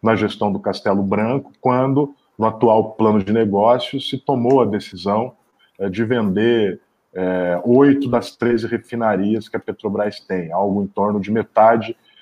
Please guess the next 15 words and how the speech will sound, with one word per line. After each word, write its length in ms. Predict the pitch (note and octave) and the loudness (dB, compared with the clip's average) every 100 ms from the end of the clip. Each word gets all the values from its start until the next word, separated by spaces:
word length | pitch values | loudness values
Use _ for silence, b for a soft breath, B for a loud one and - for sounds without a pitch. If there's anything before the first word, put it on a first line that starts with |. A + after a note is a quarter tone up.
| b | b
da 80 | - | -6
capacidade 760 | - - G#2+ - - G#2 G2+ - | -6 -2 -2 -2 0 2 2 -4
de 60 | - | -8
processamento, 1000 | G#2 - G#2 A2+ G2+ F#2+ G2+ G2+ A2 G#2+ _ _ _ - | -6 -6 -6 -4 -2 0 -2 -4 -8 -8 _ _ _ -2
eh, 340 | G2 G2 F#2+ | 2 2 2
de 140 | F#2 G2 | 0 -2
refino 580 | G#2 - G2+ G#2 G#2 | -4 -4 -4 0 2
nacional. 680 | G#2+ A2 - B2+ F#2 D#2 - _ B B | 2 0 0 2 2 0 -4 _ B B
E 60 | |
pra 160 | C#3 D3+ | 0 0
que 400 | D#3 E3+ E3 - | 2 4 6 4
a 120 | C3+ | 0
decisão 760 | B2+ C#3 - A#2+ A2 D3 D3+ C#3+ | 2 2 0 -4 0 0 0 -2
de 100 | A2+ | -6
privatização 1040 | - C#3 C#3 C#3 C#3 - - A2 G#2 F2+ | -2 0 0 2 -2 -2 -4 -2 -2 -6